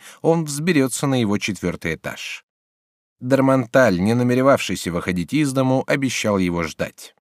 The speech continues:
Вошедший к себе, Дармонталь отправился прямо к окну. Ничто не переменилось у соседки.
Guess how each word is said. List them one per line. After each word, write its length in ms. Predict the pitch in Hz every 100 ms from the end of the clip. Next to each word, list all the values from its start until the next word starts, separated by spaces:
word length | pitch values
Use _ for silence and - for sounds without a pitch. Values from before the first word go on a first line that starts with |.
| _ _ -
Вошедший 540 | 92 - 123 - 98
к 40 |
себе, 400 | - 98 107 98 - - _
Дармонталь 500 | 107 107 110 113 107
отправился 540 | 101 110 104 101 - 95
прямо 320 | 98 95 87
к 60 | 82
окну. 340 | - - - _ _ _ _ _
Ничто 500 | 104 123 - - 120
не 100 | 131
переменилось 640 | 120 123 120 107 101 90 -
у 40 |
соседки. 580 | 95 92 87 - -